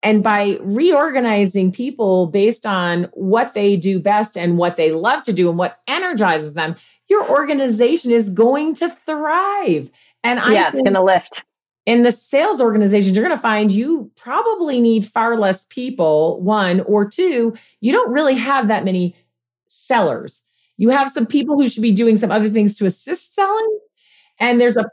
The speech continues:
Speaker 1: few who are really good at selling. And if you reorganized it, you might just see a whole new world. <laughs> So
Speaker 2: I think it can really give your people a lift, which is ultimately what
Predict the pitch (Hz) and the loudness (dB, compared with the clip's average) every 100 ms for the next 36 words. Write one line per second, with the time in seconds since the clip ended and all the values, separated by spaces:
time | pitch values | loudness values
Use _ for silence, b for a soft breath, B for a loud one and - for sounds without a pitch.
0 | - 311 339 339 285 254 208 196 240 220 | -2 4 4 4 2 2 2 4 4 4
1 | 214 190 180 156 127 120 135 - 190 185 | 2 0 -2 -6 -8 -8 -8 -2 0 0
2 | 190 175 196 339 311 269 247 220 165 160 | -2 -2 0 2 2 2 2 0 0 -4
3 | - 160 156 156 _ _ _ 196 233 240 | -4 -4 -4 -6 _ _ _ 2 2 2
4 | 214 202 196 - 180 - - 160 131 - | 2 0 -2 -4 -4 -4 -6 -6 -6 -8
5 | 170 170 175 170 160 160 147 143 143 139 | -6 -2 -2 -2 -4 -8 -8 -8 -6 -6
6 | - - 151 - - - - - 269 - | -8 -8 -12 -14 -8 -6 -6 -10 -12 -16
7 | _ _ _ - 233 277 247 254 233 214 | _ _ _ 0 2 2 2 2 2 4
8 | 226 220 196 196 165 180 - 185 170 175 | 4 2 0 0 0 -4 -2 -4 0 0
9 | 160 156 - - - _ - 196 - 180 | 2 0 -4 -8 -20 _ -2 -2 0 -2
10 | 165 - _ - 190 - 185 165 160 160 | -2 -8 _ 0 0 2 0 0 0 2
11 | 156 | 0